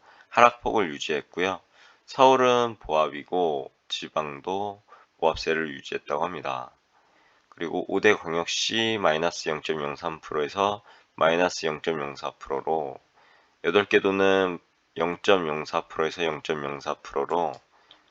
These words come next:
유지했고요. 세종은 마이너스 영점일삼 프로에서 마이너스 영점일사 프로로 이렇게 변화가 있었네요. 시도별로는 전북이 영점일삼 프로, 경남이 영점영칠 프로,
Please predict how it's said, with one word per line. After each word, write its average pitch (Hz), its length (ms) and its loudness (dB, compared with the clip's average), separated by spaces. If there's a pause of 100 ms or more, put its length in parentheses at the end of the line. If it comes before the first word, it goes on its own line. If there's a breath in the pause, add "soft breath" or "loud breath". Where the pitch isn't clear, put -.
(120)
유지했고요. 85 640 -4 (500 soft breath)
세종은 127 800 6
마이너스 90 460 2
영점일삼 92 760 0
프로에서 95 500 0
마이너스 73 440 -4
영점일사 92 880 -2
프로로 71 340 -6 (720 soft breath)
이렇게 73 300 -8
변화가 78 340 0
있었네요. 69 500 -8 (760 soft breath)
시도별로는 135 840 6
전북이 85 540 -6
영점일삼 87 1040 -4
프로, 67 420 -6
경남이 85 500 -2
영점영칠 73 840 -8
프로, 104 440 -6